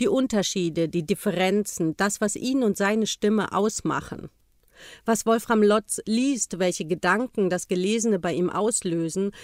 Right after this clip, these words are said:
gehört zum wesentlichen Inventar des Buches. Lotz lässt sich von allem Möglichen inspirieren, er selbst spricht geradewegs von Klauen, um zu einer eigenen Schreibweise zu gelangen.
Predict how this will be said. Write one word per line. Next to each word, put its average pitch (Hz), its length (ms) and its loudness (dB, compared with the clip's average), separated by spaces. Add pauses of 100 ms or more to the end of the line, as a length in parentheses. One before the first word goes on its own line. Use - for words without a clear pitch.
(120)
gehört 226 340 2
zum 214 200 0
wesentlichen 214 600 0
Inventar 165 640 -2
des 165 180 -8
Buches. - 680 -10 (340)
Lotz 220 480 0
lässt 220 240 2
sich 240 120 -4
von - 200 -2
allem 226 300 4
Möglichen 220 500 2
inspirieren, 190 800 -2
er 156 120 -4
selbst 185 380 -4
spricht - 340 -6
geradewegs 185 720 -2
von 185 340 -6
Klauen, 160 580 -4 (280)
um 208 140 2
zu 240 100 0
einer 202 280 2
eigenen 220 360 0
Schreibweise 160 720 -2
zu - 180 -8
gelangen. 147 540 -4